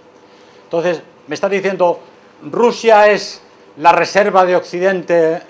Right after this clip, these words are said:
étnicamente? No lo sé. Es una frase famosa de León Degrelle.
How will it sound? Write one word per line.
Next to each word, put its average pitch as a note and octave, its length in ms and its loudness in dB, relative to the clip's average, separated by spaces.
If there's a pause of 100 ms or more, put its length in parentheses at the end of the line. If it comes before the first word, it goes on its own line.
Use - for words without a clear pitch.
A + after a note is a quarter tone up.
étnicamente? G3 720 0
No F#3+ 160 2
lo F3 120 4
sé. E3+ 320 0 (420)
Es - 180 -10
una E3+ 140 2
frase E3+ 260 0
famosa F3 360 0
de F#3 80 0
León E3 200 -2
Degrelle. C#3 460 -2